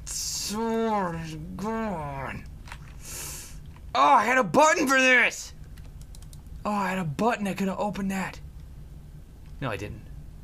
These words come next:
Did I? That's the round table in there, isn't it? Oh, God dang it. God dang it. I skipped.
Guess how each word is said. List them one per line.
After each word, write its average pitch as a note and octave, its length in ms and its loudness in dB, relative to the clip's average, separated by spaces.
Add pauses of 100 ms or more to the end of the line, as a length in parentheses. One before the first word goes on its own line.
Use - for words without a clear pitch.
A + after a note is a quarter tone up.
(720)
Did C#3 160 -2
I? G#3 140 -2 (1120)
That's G3 180 2
the F3+ 100 2
round D#3 220 4
table G3+ 300 2
in B2+ 60 0
there, A#2+ 120 0
isn't C#3 140 0
it? A2+ 120 -6 (800)
Oh, D3+ 380 -2 (160)
God E3 580 0 (400)
dang A#2 380 0
it. - 320 -10 (680)
God E3+ 540 2 (680)
dang D#3 400 4
it. - 260 -8 (840)
I B2 120 -2
skipped. - 680 -2